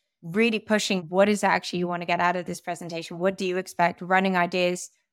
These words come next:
by him ahead of time, and also thinking from a founder perspective, again, like, he can't go to the investors and be like, "Hey, we're two years later, we spent all this money, we don't have product market fit."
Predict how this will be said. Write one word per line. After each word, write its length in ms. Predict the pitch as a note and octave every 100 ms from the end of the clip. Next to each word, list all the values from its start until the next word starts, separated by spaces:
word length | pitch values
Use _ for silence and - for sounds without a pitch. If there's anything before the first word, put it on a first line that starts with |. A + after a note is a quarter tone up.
| _
by 160 | F#3
him 120 | F#3 F3+
ahead 220 | F3+ F#3
of 140 | F3+
time, 340 | - F3+ F3 E3+
and 140 | F3
also 320 | G3+ G#3 B3
thinking 400 | A3+ G#3+ G#3 G#3+
from 200 | F#3+ F#3
a 60 | F3
founder 340 | G3 F#3+ G3
perspective, 600 | F#3 F#3 - F3+ - F3
again, 340 | F3 F3+ F3+ F3
like, 200 | E3+ E3+
he 140 | G#3 B3
can't 220 | - A3+
go 100 | F3
to 140 | -
the 60 | F3
investors 440 | D#3+ E3 - E3
and 100 | E3
be 100 | D#3+
like, 160 | D#3+ E3+
"Hey, 180 | E3+ E3
we're 100 | D#3+
two 160 | -
years 300 | E3+ E3+ D#3
later, 360 | E3+ E3+ E3 E3
we 120 | E3
spent 260 | - F3 E3+
all 160 | E3
this 220 | D#3+ D#3+
money, 180 | F3 E3
we 140 | D#3+ E3+
don't 100 | E3
have 160 | E3
product 260 | - E3 E3+
market 280 | E3 - _
fit." 360 | E3+ D#3+ A3